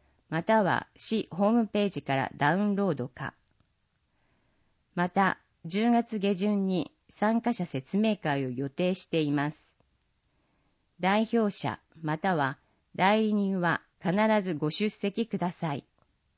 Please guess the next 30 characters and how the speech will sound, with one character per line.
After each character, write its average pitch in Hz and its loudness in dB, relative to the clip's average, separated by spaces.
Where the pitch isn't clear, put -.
詳 220 2
細 214 0
は 180 2
お 151 -2
問 202 4
い 196 2
合 190 2
わ 190 0
せ - -4
ま 156 -4
た 202 0
は 151 2
市 - -6
ホ 185 -2
ー - 0
ム 208 0
ペ 180 2
ー 143 -2
ジ 123 -6
へ。 - -8
問 233 4
い 226 6
合 214 6
わ 202 2
せ、 - -4
文 202 -2
化 208 -2
振 190 -4
興 180 -2
課、 - -2